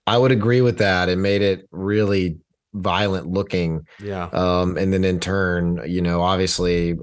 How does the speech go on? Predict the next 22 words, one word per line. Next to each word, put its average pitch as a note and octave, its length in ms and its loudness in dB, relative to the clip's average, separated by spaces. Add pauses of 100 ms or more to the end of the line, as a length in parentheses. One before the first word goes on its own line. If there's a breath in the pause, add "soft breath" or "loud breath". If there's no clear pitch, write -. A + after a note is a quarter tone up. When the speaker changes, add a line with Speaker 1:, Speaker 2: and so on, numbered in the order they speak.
Speaker 1:
I E2+ 140 -2
don't, E2+ 500 -4
we G2 160 0
don't E2+ 260 -2
know E2+ 580 0
if F2 120 -4
he's F2+ 180 -2
gonna F2 140 0
be E2+ 100 0
cleared F2 300 0
to E2 60 -2
race E2+ 260 -2
this E2 180 -4
weekend E2 260 -2
or D#2+ 80 -2
not, G#2 460 -2
uh, - 100 -4
Speaker 2:
Mm-hmm. F#2 100 -6
Speaker 1:
concussions, F#2+ 640 -2
any G#2+ 240 0
of F#2+ 80 0
that. F#2+ 360 0